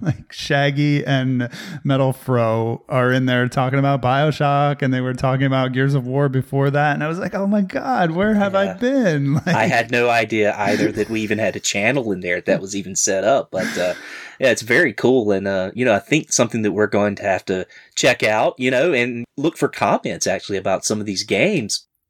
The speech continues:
Speaker 2: And the reason we discovered this is because we're playing Among Us this December. We've already started that, and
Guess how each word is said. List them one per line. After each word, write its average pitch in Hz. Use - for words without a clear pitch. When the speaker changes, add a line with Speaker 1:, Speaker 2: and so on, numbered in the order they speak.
Speaker 2:
And 156
the 165
reason 185
we 160
discovered 180
this -
is 139
because 165
we're 170
playing 190
Among 147
Us 101
this 123
December. 113
We've 131
already 123
started 120
that, 117
and 123